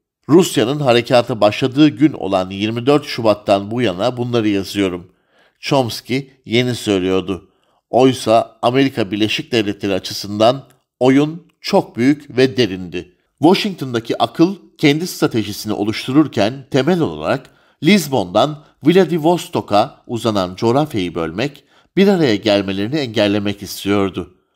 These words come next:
Bu coğrafya tek bir felsefeyle buluştuğu an Amerika'nın bütün egemenlik alanları zarar görürdü. Bunu bildikleri için de Kuzey Akım boru hatları dahil her yeri patlattılar. Kremlin'i, Putin'i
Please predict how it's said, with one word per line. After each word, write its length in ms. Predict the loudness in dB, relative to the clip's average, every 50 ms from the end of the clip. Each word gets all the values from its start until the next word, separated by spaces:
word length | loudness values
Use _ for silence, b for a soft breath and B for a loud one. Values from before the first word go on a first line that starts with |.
| _ _ _ -2
Bu 140 | 0 0 2
coğrafya 720 | 2 0 -2 -2 -2 -4 -6 -6 -2 2 2 2 2 0 B B B B _
tek 300 | 2 2 2 2 2 2
bir 120 | 0 0 0
felsefeyle 800 | 0 -2 -2 -2 -2 -2 -4 -4 -2 -2 -2 -2 -2 -4 -6
buluştuğu 520 | -6 -6 -4 -6 -6 -4 -2 0 0 0 -2 -2
an 300 | -2 -2 -2 -2 -6 -14 b b b b b b -2
Amerika'nın 680 | -2 0 2 2 0 0 -2 -8 -8 -6 -6 -8 -10 -12 b b b b
bütün 300 | -6 -6 -6 -4 -6 -6
egemenlik 640 | -4 -4 -4 -2 -2 0 0 2 0 0 -2 -4 -8 -6 -2
alanları 500 | -2 0 0 0 0 0 -2 0 0 0
zarar 360 | 0 0 0 2 2 2 0
görürdü. 600 | -2 -2 -4 -4 -4 -4 -6 -8 -8 -14 -16 -16 _ _ _ _ _ _ _ _ _ _ _ _ _ 0
Bunu 260 | 2 2 4 4 2 0
bildikleri 520 | 0 -2 -2 -4 -4 -2 -2 0 0 0
için 380 | -2 -2 -6 -12 -12 -10 -6 -4
de 180 | -4 -4 -4 -8 b b b b b -8
Kuzey 360 | -6 -2 2 4 4 4 2
Akım 380 | 0 -2 -2 -4 -4 -4 -2
boru 200 | 0 2 2 2
hatları 460 | 2 -2 -4 -6 -4 -4 -4 -2 -2 0
dahil 380 | 0 0 0 -2 -4 -8 -10 -12 _ _
her 200 | 0 2 4 4
yeri 240 | 4 2 0 -2 -2
patlattılar. 840 | -4 -6 -6 -6 -6 -8 -10 -10 _ -12 -8 -8 -8 -8 -10 -14 _ _ _ _ _ _ _ _ _ _ _
Kremlin'i, 600 | -6 0 2 2 2 2 0 -8 -10 -10 -10 -12 -12 _ _ _ _
Putin'i 520 | 0 0 0 0 -2 -12 -10 -10 -12 -12